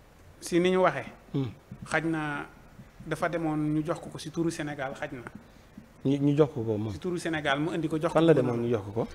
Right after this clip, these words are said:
Speaker 1: Non, xam nga tey jii yow boo, boo, boo am na noonu taxawaay boo doon amee lu xam nga lu demee ni Karim Wade xam nga am na O C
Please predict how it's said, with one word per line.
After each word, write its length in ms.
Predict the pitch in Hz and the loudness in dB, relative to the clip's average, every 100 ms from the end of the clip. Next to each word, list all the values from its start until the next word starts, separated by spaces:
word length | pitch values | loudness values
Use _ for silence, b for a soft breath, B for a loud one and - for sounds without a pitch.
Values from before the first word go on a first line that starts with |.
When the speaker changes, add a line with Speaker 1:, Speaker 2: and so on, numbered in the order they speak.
| - | -8
Speaker 1:
Non, 80 | 147 | -4
xam 120 | 175 | -2
nga 100 | 196 | -2
tey 140 | 196 196 | 0 -2
jii 140 | 175 | 0
yow 140 | 165 151 | -2 0
boo, 320 | 165 170 170 | 0 0 -2
boo, 220 | 165 175 170 | 0 0 0
boo 340 | 170 175 175 185 | -4 -6 -4 -4
am 120 | 180 | -4
na 80 | 175 | -2
noonu 220 | 165 156 | -2 -2
taxawaay 360 | 170 170 160 147 | -2 0 0 0
boo 100 | 147 | -4
doon 100 | 156 | -6
amee 240 | 147 131 | -6 -6
lu 220 | 147 160 160 | -4 -6 -6
xam 180 | - 170 | -4 -4
nga 100 | 170 | -4
lu 120 | 165 | -6
demee 200 | 165 170 | -6 -4
ni 180 | 151 151 | -6 -6
Karim 260 | 151 165 160 | -4 -4 -2
Wade 220 | 143 135 | -4 -4
xam 120 | 151 | -6
nga 80 | 170 | -4
am 140 | 185 170 | -4 -6
na 60 | 190 | -6
O 60 | |
C 120 | 170 | -4